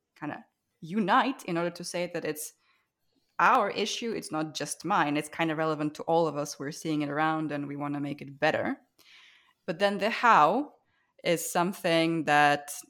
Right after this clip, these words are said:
we're, we're continuously working on for, you know, the future, for future projects. And one of those aspects of the how did come up,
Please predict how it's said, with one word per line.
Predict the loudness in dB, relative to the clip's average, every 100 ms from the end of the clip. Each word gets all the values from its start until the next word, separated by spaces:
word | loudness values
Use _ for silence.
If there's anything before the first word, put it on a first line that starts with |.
| _ _
we're, | -6 0 0 0
we're | -2
continuously | -2 -4 -2 -2 -2 -2 -2
working | -2 -2 -2
on | -2 -2 -4
for, | -8 -6 -6 -6
you | -8
know, | -12 -14 -12
the | -8 -8 -10 -18 -20 -20 -20
future, | -14 -10 -8 -8 -10
for | -16
future | -12 -8 -8
projects. | -6 -4 -4 -6 -10 -20 _ _ -6
And | -2 -2 -2 2
one | 2 4
of | 0 -2
those | -2 0
aspects | 2 2 -2 -6 -6
of | -10 -6
the | -8
how | -2 2 4 4 -2 -14 _ _ _ -20 -20 _ -20 _ -16 2
did | 4 4 2
come | 0 2
up, | 0 -2